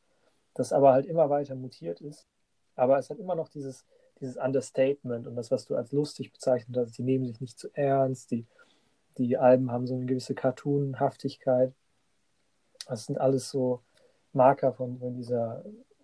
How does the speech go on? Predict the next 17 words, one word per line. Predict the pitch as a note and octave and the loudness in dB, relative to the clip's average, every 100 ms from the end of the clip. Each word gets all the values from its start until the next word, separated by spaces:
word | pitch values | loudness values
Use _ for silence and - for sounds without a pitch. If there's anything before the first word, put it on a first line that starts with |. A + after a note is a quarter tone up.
| D4 _ _ _ _ E5 D3+ | -20 _ _ _ _ -12 -6
understateden, | C3 A#2+ - C#3 C#3+ D3 C#3+ C3+ C3 B2+ | -4 -4 0 4 4 2 -6 -6 -4 4
lässigen | C3 C#3 C#3+ B2 B2 | 4 4 0 -4 2
Garage-Kultur. | C3 C#3+ D#3 - D3+ D3+ D#3+ D#3+ F3+ _ _ _ _ _ _ _ - | 6 6 6 -2 -8 -6 2 2 2 _ _ _ _ _ _ _ -10
Ähm, | C3+ B2+ C3 C3 C3 - _ _ _ _ _ - | -4 0 0 0 -4 -12 _ _ _ _ _ -2
gleichzeitig, | C#3+ D#3+ - E3+ D#3+ D#3+ D3+ - _ | 4 4 4 0 0 -4 -12 -16 _
äh, | D3+ B2 B2 B2+ _ _ _ _ _ _ - | -10 -4 -4 -4 _ _ _ _ _ _ -14
hat | C3+ - | -12 -10
die | C#3 | -8
Musik | C#3 C3+ D3 D3 _ - | -6 -4 -4 -6 _ -14
so | F3+ C#3+ | -2 0
eine | D#3 | 0
Komplexität | C#3+ C3+ C3 - A#2 D#3+ E3+ | -2 -4 -6 -6 -4 -2 -2
gewonnen | - C3+ C#3 C#3 D3 | -2 4 4 4 0
und, | B2 - - | -8 -10 -4
ähm, | C3+ B2 B2 - _ _ _ _ _ _ _ _ - | -2 -2 -6 -12 _ _ _ _ _ _ _ _ -4
das | - - | -4 -2
musikalische | C#3+ C3 B2+ - D3 E3 D3 - C#3 | -2 -2 -2 2 8 10 8 0 -2